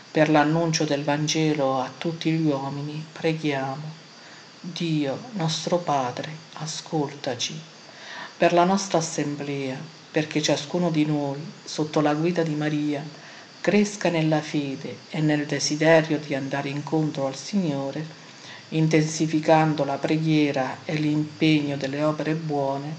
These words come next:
preghiamo. Dio, nostro Padre, ascoltaci. Preghiera. O Dio, Padre misericordioso,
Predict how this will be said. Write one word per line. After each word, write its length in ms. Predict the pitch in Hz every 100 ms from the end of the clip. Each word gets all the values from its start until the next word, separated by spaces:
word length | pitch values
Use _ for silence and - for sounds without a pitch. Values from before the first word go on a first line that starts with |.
| - - - - -
preghiamo. 840 | 160 160 156 147 139 139 151 160 - - -
Dio, 500 | 214 151 156 147 135 90 - 202
nostro 400 | 143 139 - 165
Padre, 560 | 160 135 131 131 156 160 - -
ascoltaci. 1080 | 151 156 - - 151 143 143 139 - - - - - - - - - - - -
Preghiera. 840 | 151 143 143 147 143 143 151 147 - - -
O 140 | 147 147 143 -
Dio, 400 | 151 147 143 156 - - - - - - -
Padre 420 | 175 180 175 165
misericordioso, 1300 | 160 156 156 151 151 147 156 151 147 143 143 151